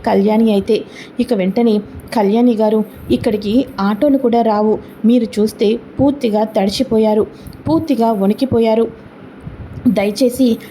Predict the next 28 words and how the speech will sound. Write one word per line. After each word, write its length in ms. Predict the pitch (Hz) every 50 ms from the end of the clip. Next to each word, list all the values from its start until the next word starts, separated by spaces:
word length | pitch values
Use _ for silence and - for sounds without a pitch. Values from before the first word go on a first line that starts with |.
| - -
ఈ 100 | 262 262
ఒక్కసారికి 720 | 233 202 202 196 202 - 330 311 320 302 254 226 - 254 247
నా 160 | 247 233 214
మాట 320 | 202 190 180 185 196 262
వినండి, 440 | 254 247 226 226 220 208 214 214 214 - - - - - -
ప్లీజ్ 300 | 294 302 311 359 311 330
అండి 320 | 277 233 220 233 226 233 - - - -
అని 100 | 226 240 233
చెప్పేసి 380 | 214 - - 220 220 - 233 226
అనగానే, 580 | 202 190 202 220 220 220 214 226 254 240 220 226 - - - - -
"ముందు 300 | 240 247 233 202 214 247
నాతో 300 | 247 247 214 208 - 233
బైక్ 320 | 196 190 196 208 214 -
ఎక్కండి 320 | 254 262 - 240 233 233 240
చెప్తాను, 540 | 233 - 196 - - 240 220 226 214 220 220 - - - -
ఇక్కడ 220 | 247 240 - 240 220
ఆటోలు 500 | 185 180 196 220 - 285 269 262 262 254
రావు, 300 | 247 226 196 202 247 269
బస్సు 420 | 208 196 202 196 202 - 277 277
రాదు, 340 | 254 233 214 208 214 214 208 - - - - -
మిమ్మల్ని 280 | 262 269 269 269 262 262
కావాల్సి 500 | 262 - 190 180 190 226 247 247 269 247
వస్తే 400 | 226 220 220 - 285 277 233 214 - - - - -
ఆటో 340 | 208 208 220 254 247 320 311
బస్సు 500 | 254 240 233 233 240 - 247 240 240 240 - - - - -
తీసుకుని 420 | 254 247 247 - - - 247 240
వెళ్ళే 260 | 233 233 220 220 220 214
లొకేషన్‌కి 720 | 196 185 190 - 240 247 247 262 220 220 - 262 240 226